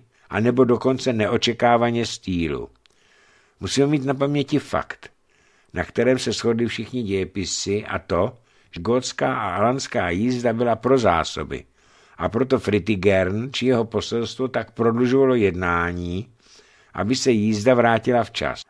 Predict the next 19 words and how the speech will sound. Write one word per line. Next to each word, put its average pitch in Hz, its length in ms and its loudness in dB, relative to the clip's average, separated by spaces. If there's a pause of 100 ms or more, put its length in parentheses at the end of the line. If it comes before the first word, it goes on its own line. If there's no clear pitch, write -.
(120)
A - 120 -4
pokračuje 147 680 4
devastace 123 720 4
římských 101 500 -2
legií 104 520 -2
podle 117 320 0
tehdejších 101 560 2
dějepisů. 87 600 -4 (160)
Poté, 123 360 2
co - 140 0
jízda 113 500 2
rozprášila 90 760 -2
jezdectvo 101 760 -4
a 98 100 -4
levé 120 360 2
křídlo, 82 680 -6 (640)
objela 120 600 6
celé 139 460 0
bojiště 95 720 -6